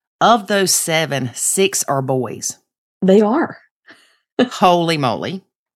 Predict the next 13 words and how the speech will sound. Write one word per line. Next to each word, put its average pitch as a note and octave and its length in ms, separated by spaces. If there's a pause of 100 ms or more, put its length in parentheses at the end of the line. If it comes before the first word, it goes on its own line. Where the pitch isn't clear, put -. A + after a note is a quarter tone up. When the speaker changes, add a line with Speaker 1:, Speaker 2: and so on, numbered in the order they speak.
(400)
Speaker 1:
And D3+ 200
then D#3 560
of C#3+ 160
the D3 120
adoptive C#3 800
kids, C3 600
two D3+ 240
are C3 80
boys A#2+ 400
and C#3 120
one's A#2 180
a D3+ 40
girl. B2 380